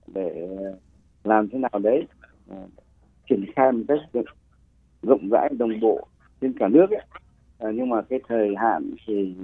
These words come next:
đúng là còn rất là ngắn. Thì chúng tôi nghĩ rằng là bây giờ mà làm thì tất nhiên là nếu mà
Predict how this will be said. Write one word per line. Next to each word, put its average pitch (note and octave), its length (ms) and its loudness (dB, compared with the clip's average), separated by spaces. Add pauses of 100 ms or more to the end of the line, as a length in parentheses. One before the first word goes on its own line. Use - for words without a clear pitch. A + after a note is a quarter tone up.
đúng D3 200 2
là G2 260 -2 (380)
còn F2+ 360 -6
rất C#3+ 140 4
là A#2+ 80 2
ngắn. A2+ 280 4 (640)
Thì A2 80 0 (200)
chúng C3+ 140 0
tôi C#3 180 6
nghĩ C3 80 2
rằng B2+ 280 0
là F#2+ 220 -4 (1120)
bây E3+ 160 6
giờ B2 260 4 (320)
mà G#2+ 120 -4
làm G2+ 340 -4 (120)
thì G2 340 -4 (1080)
tất D#3+ 160 0
nhiên C#3 220 8 (300)
là G2 240 -4
nếu C#3+ 360 4 (300)
mà F#2+ 200 -6